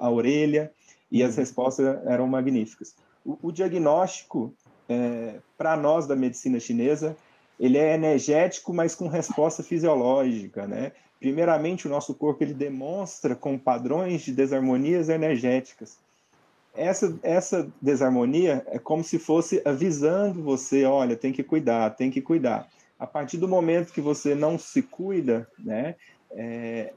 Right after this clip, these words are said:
Speaker 1: essa desarmonia energética, ela reflete no órgão específico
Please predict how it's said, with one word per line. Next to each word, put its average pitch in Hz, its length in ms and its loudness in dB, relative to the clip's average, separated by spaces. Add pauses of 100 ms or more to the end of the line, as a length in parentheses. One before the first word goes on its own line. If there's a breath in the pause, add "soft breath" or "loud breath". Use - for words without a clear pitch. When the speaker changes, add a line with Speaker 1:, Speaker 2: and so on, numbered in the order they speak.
Speaker 1:
essa 139 260 2
desarmonia 151 680 2
energética, 139 640 2
ela 156 80 4
reflete 156 680 0
no 139 120 -2
órgão 127 500 2 (200)
específico - 840 -2